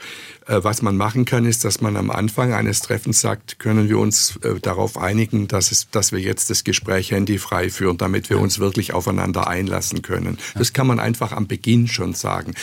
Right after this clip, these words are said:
Speaker 1: Dann muss man den anderen nicht korrigieren, äh, wenn er's rausgeholt hat, nicht,
Speaker 2: Ja.
Speaker 1: Sandy?
Speaker 2: Herr Bauer, Sie sind Arzt, Sie sind Psychiater, Sie haben in der psychosomatischen Medizin gearbeitet, über alle möglichen Themen, äh, schon geschrieben, der psychischen Gesundheit, Trauma zum Beispiel.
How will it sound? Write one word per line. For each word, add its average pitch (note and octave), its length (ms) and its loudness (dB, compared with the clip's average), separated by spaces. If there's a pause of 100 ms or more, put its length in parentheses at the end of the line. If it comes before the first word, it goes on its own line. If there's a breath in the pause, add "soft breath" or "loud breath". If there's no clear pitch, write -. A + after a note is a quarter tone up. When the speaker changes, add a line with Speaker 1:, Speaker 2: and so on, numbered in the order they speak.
(140 loud breath)
Speaker 1:
Dann G2+ 160 4
muss A2 180 4
man A2 140 2
den G2+ 160 0
anderen G#2 420 0
nicht G2+ 220 -4
korrigieren, F#2+ 720 0 (580 loud breath)
äh, F2+ 320 0
wenn F#2 160 2
er's F2+ 260 -2
rausgeholt F2+ 600 0
hat, - 300 -8
nicht, F#2+ 140 -2
Speaker 2:
Ja. G#2+ 80 2
Speaker 1:
Sandy? F2 460 -2 (440 loud breath)
Speaker 2:
Herr - 60 -8
Bauer, C3 200 2
Sie C3 100 -2
sind F3 260 -2
Arzt, F3+ 340 -2
Sie C3+ 80 2
sind C#3+ 140 4
Psychiater, D3+ 540 -2
Sie B2+ 120 2
haben A#2+ 160 4
in C3 100 2
der A#2 140 2
psychosomatischen A#2+ 1120 0
Medizin G#2+ 460 2
gearbeitet, A#2 560 -2
über A#2 300 -2
alle D3 140 2
möglichen C3 400 0
Themen, C3 480 2
äh, A#2+ 100 2
schon A#2 260 2
geschrieben, A#2 420 0
der G#2+ 120 2
psychischen G#2+ 380 0
Gesundheit, B2 600 0
Trauma A#2+ 440 2
zum A#2+ 140 0
Beispiel. A2 340 -4